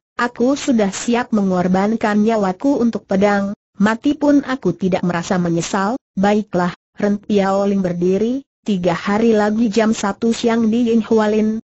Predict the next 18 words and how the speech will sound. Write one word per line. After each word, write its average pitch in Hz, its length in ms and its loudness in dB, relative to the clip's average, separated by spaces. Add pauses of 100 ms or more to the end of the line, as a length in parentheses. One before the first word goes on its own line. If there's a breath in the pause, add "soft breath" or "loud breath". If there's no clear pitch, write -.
(100)
hutan 214 320 0
bunga 226 320 2
sakura, 208 640 -2 (240)
kita 233 320 -2
bertarung." 165 640 -2 (480)
Kemudian 233 560 2
dia 214 400 2
membalikan 185 720 0
badan 185 320 2
dan 175 240 0
berlalu 175 400 0
dari 196 240 0
sana. 160 400 -4 (400)
Dia 202 400 2
tidak 240 320 2
melihat 208 320 2
Zhang 226 320 -2
Hua, 208 320 0